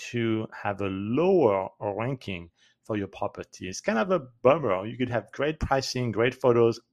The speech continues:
but you have emojis in your title, and Airbnb is going to penalize you in the search results, the ranking you have, meaning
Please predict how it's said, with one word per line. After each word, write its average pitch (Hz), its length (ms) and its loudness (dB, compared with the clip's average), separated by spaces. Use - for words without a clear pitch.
but 104 380 -4
you 98 120 -4
have 95 200 -8
emojis 92 520 -4
in 95 100 -6
your 85 120 -10
title, 131 520 2
and 117 120 -8
Airbnb 110 380 0
is 98 120 -4
going 110 200 -4
to 139 140 -4
penalize 127 760 -2
you 101 360 -4
in 131 180 -2
the 120 100 0
search - 500 -6
results, 98 500 0
the 107 120 -6
ranking 104 540 -4
you 92 120 -4
have, 98 440 0
meaning 104 400 0